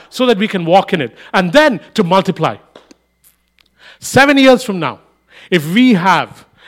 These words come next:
nine places in Vancouver, Cardiff, Sao Paulo, Nairobi, Hong Kong, Delhi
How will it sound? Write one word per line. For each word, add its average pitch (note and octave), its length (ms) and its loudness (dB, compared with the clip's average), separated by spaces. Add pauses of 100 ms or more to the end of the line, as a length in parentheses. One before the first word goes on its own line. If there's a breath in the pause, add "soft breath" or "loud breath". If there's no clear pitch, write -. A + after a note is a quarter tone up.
(140 soft breath)
nine G#3+ 460 0
places E3+ 580 -8 (220 soft breath)
in C3+ 140 -12
Vancouver, D#3+ 500 -2 (1900)
Cardiff, - 600 -4 (560)
Sao - 380 -8
Paulo, C3+ 360 -8 (1000)
Nairobi, F3 500 -6 (680)
Hong E3+ 260 -12
Kong, B2 240 -12 (1080)
Delhi D#3 460 -6